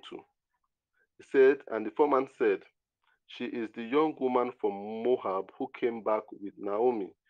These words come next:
She asked me this morning if she could gather grains behind the harvesters. She has been hard at work ever since, except for a few minutes rest in the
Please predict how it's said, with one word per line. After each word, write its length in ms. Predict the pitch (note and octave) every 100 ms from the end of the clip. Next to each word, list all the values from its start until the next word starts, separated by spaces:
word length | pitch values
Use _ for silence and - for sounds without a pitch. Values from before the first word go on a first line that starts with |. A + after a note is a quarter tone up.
| _ _ _
She 160 | _ - -
asked 320 | C#3+ - -
me 400 | B2 B2+ B2+ C3+ _ _
this 160 | B2 -
morning 440 | A2+ A2 G2 F2+ -
if 140 | B2 A#2+ -
she 100 | G#2
could 140 | - - -
gather 300 | A2+ A2 A2+
grains 420 | G2+ G#2 G#2 G2+ -
behind 540 | G2 G#2+ G#2 G2+ G2+
the 100 | F#2+
harvesters. 600 | G2+ G#2 G2+ - - - - _ _ _ _ _
She 160 | -
has 180 | G#2+ G2+
been 260 | - G#2+ A2
hard 640 | - - D#3+ D#3 E3+ F3+ - -
at 160 | - A2
work 320 | A#2 - - -
ever 260 | A#2+ A#2+ A#2 _
since, 380 | G#2 F2+ - _ _ _ _
except 460 | G#2 - B2 B2 -
for 160 | G2
a 80 | F#2 - -
few 180 | C3
minutes 420 | A#2+ A2 A2+ A2 -
rest 300 | G2+ G2+ - _ _
in 180 | G#2
the 100 | G2